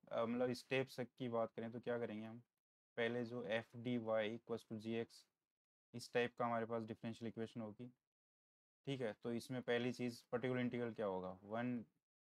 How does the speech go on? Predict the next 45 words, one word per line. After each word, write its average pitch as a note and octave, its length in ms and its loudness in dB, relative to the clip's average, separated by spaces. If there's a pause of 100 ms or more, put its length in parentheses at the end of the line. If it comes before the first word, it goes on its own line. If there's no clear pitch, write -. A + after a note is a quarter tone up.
(220)
by G2+ 280 0
f G#2 360 2
d, B2 80 0 (1500)
this A2+ 160 -4
will A#2 140 0
be A#2+ 80 0
applied A2+ 340 0
on G#2+ 140 0
g G#2+ 180 -2
x। - 180 -12 (640)
ठीक C3+ 140 0
है, B2 100 -2 (720)
इनवर्स B2 340 2
ऑपरेटर A#2+ 440 2 (460)
वन A2+ 160 0
by A#2 160 4
f A2 240 0
d, C3+ 100 -6 (220)
so - 120 -6
ये A#2+ 200 4
जो B2+ 180 2
भी B2 80 4
आएगा A2+ 260 4
this A2 200 -6
will A#2 140 -2
be A2+ 100 -4
particular A#2 260 -2
integral। A2+ 320 -6 (100)
तो A#2 60 -6
इसमें B2 320 -2
क्या C3 140 2
करेंगे B2 240 0
हम, D#3 120 0 (120)
f A#2 160 -6
d B2 80 0
को B2+ 80 0
पहले A#2 220 -2
फैक्टराइज G#2 480 -2
कर G2+ 120 -4
लेंगे, G2+ 300 -6 (640)
जैसे G#2+ 200 -8
मान G#2+ 220 0
लो G#2+ 80 -2 (140)
d A2 180 0
minus G#2 300 -4